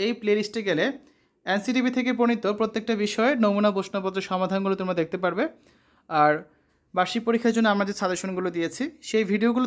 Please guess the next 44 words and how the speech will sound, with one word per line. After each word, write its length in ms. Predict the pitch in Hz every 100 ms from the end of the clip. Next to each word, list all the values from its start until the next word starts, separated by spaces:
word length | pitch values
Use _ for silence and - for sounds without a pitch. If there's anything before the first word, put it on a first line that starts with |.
| 233
তোমরা 160 | 214
এই 80 | 190 190
প্লেলিস্ট 320 | 185 190 -
থেকে 140 | 220 262 269
খুব 100 | 175 -
সহজে 240 | 165 165 170
কিন্তু 160 | 165 175
দেখে 140 | 170 170
নিতে 140 | 143 147
পারবে, 160 | 127 131
ঠিক 100 | - 196
আছে? 140 | 277 233 - _ _ _ _ _ _ -
আজকে 220 | 180 - 262
আমরা 120 | 277
নৈবতিক 320 | 233 226 240 240
অংশ 120 | 214 220
নিয়ে 120 | 226
আলোচনা 260 | 202 202 226 226
করব, 140 | 240 285
যার 120 | 202 175
মান 100 | 180
হচ্ছে 180 | 180 - 180
পঁচিশ। 280 | 208 - - - _ _ _ _ -
তোমাদের 260 | 262 277 277
বার্ষিক 260 | 208 208 254 247
পরীক্ষায় 360 | 240 240 254 202
বহু 120 | 202 226
নির্বাচনী 320 | 220 226 226 220
প্রশ্ন 160 | 190 208
থাকবে 200 | 202 175 175
পনেরোটা, 400 | 220 214 160 139 294 - _ _ _ _
আর 100 | 165 160 -
এক 60 | 208 -
কথায় 240 | 269 269 233
উত্তর 160 | 233 226
দেওয়া 140 | 220
প্রশ্ন 140 | 202 214 208
থাকবে 160 | 196 180
দশটা, 300 | 180 175 - 226 311 -
এই 80 | 196
হচ্ছে 220 | 220 220 240 220
মোট 120 | 294 277
পঁচিশ 240 | 190 175 -
নাম্বার। 240 | 139 127